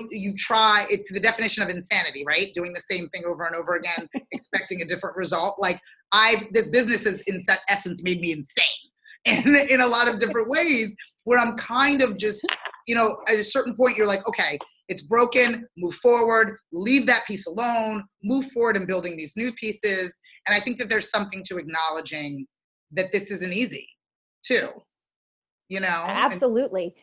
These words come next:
Speaker 1: Yeah.
Speaker 2: But you said it perfectly. Accept it.
Speaker 1: Yeah.
Speaker 2: You know, react to it, but don't dwell
Speaker 1: Right.
Speaker 2: on it.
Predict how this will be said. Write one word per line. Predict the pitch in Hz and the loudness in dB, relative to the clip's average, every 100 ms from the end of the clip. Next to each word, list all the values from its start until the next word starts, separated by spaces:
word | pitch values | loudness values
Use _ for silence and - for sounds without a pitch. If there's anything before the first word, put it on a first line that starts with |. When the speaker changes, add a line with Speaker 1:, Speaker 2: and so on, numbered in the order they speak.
| - | 0
Speaker 1:
Yeah. | 254 226 | 2 2
Speaker 2:
But | 180 | -2
you | 220 247 247 | 0 2 2
said | - 254 | 2 4
it | 277 - | 4 0
perfectly. | 226 220 202 - 127 - - - - - | -6 -4 -6 -6 -8 -8 -4 -2 0 2
Accept | 214 - 262 - - 185 | 0 0 0 0 0 -2
it. | 233 - - _ - | -2 -4 -20 _ -6
Speaker 1:
Yeah. | 151 139 135 _ 240 | -4 -4 -6 _ -4
Speaker 2:
You | 220 | 0
know, | 208 | 2
react | 208 247 247 277 - - | 4 6 6 4 -4 -4
to | 196 | 0
it, | 196 - 190 | 2 0 -2
but | 220 | 0
don't | 220 196 | 2 -2
dwell | 202 196 180 | -2 0 0
Speaker 1:
Right. | 160 | -2
Speaker 2:
on | |
it. | - | -8